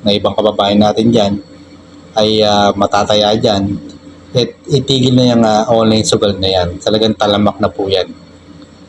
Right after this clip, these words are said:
So, ito lang sarili kong opinion. Maganda itong gagawin ni Senator Rapi Tulfo. Sana itulungan siya ng admi-, administrasyong, ah, Bongbong Marcos. So, ito, opinion ko lang, dokumentaryo lang, ah, dokumentary.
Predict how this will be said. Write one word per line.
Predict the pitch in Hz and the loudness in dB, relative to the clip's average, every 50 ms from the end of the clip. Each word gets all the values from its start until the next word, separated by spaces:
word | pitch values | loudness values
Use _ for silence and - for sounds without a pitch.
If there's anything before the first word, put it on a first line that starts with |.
| - - - - | -20 -14 -10 -4
So, | - 123 120 117 117 117 117 120 | -2 0 0 2 2 2 2 2
ito | 117 117 117 135 | 2 0 0 0
lang | 131 127 127 113 | 0 0 0 0
sarili | - 117 123 120 117 117 | 0 0 0 0 0 0
kong | - 123 113 | 0 -2 -2
opinion. | - 123 117 110 104 101 104 | 0 0 2 2 2 2 2
Maganda | 110 113 135 139 135 127 131 127 | 2 2 2 0 2 2 2 0
itong | 123 - 131 127 | 2 2 2 4
gagawin | 123 127 123 120 113 123 120 120 123 120 | 4 4 2 2 2 2 2 2 4 2
ni | 117 107 | 2 2
Senator | - 120 110 110 107 110 110 110 | 2 0 0 2 2 2 2 2
Rapi | 107 104 - - | 2 0 -2 -4
Tulfo. | - - 113 113 - - 107 | -2 -2 -2 -2 0 -2 -2
Sana | - - 113 110 110 107 | 0 0 0 2 2 2
itulungan | - 117 107 107 107 107 113 107 | 2 0 2 2 2 2 2 0
siya | - 113 104 | -2 -2 -2
ng | 101 98 101 101 - - - - - - - - - - 127 | 0 0 -2 -4 -6 -10 -20 -20 -20 -20 -20 -20 -10 -6 -4
admi-, | 123 117 120 123 117 117 120 123 - - | -2 0 2 2 2 2 2 0 0 0
administrasyong, | - 127 123 123 127 127 123 - 120 117 113 - 123 110 110 | -2 0 2 2 2 2 2 2 0 0 0 0 0 0 2
ah, | 104 101 98 98 98 | 0 0 0 -2 -4
Bongbong | 101 98 113 117 117 117 110 107 104 101 | -4 0 0 0 2 2 0 0 2 2
Marcos. | 98 95 92 95 - 98 98 - - - - - - - - - - - - - - - | 2 0 0 -2 -6 -8 -6 -6 -6 -8 -10 -12 -20 -20 -20 -20 -20 -20 -20 -20 -20 -12
So, | - - 131 127 123 127 | -4 0 0 2 2 2
ito, | 131 151 - 180 160 | 2 2 2 2 2
opinion | 135 120 - - 120 123 131 123 | 2 2 2 0 2 2 2 2
ko | 120 131 131 | 2 2 2
lang, | 127 120 117 | 2 2 2
dokumentaryo | 107 107 101 101 104 104 104 - 104 101 110 110 110 | 2 2 2 2 2 0 0 0 0 2 2 2 2
lang, | 107 101 95 101 101 | 2 0 -2 -2 -2
ah, | 95 92 92 95 | 0 0 0 0
dokumentary. | 95 - 98 95 98 98 - 110 113 110 110 104 104 | 0 0 0 0 -2 -2 0 0 0 0 0 0 -2